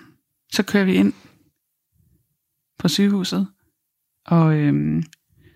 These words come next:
ja, så prøver de at sætte fødslen i gang, og der sker ikke noget, fordi jeg var så bange, og jeg har ikke sovet, og jeg kan overhovedet ikke, jeg kan slet ikke forestille mig at skulle føde ham.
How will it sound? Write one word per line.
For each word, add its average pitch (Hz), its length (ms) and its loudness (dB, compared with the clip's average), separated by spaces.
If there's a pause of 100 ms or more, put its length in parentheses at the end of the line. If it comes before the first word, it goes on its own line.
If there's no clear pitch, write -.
(1040)
ja, 160 140 4 (120)
så - 260 -6
prøver 190 300 0
de 185 160 0
at 175 80 -2
sætte - 200 -6
fødslen 190 300 -2
i 175 40 2
gang, 175 220 0 (500)
og 170 60 -2
der - 60 -4
sker 170 280 0
ikke 147 160 2
noget, 160 200 2
fordi 156 220 -6
jeg 139 160 -4
var 147 100 -6
så - 120 -4
bange, 170 500 2
og 170 120 2
jeg 156 100 2
har 151 180 -2
ikke 147 160 0
sovet, 190 540 0
og 156 300 -6
jeg 147 120 -4
kan 156 120 0
overhovedet 185 520 0
ikke, - 320 -10 (160)
jeg 196 80 -4
kan - 60 -6
slet 196 300 2
ikke 160 260 -4 (340)
forestille 165 480 0
mig 156 80 4
at 151 60 2
skulle - 180 -4
føde 180 220 0
ham. 175 200 -2